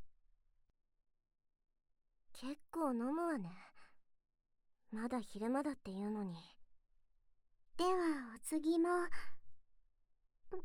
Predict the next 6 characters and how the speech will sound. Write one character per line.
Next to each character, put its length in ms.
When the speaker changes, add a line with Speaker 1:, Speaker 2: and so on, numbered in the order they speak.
Speaker 2:
い？ 60
何 280
で 140
す 80
か？ 120
え？ 60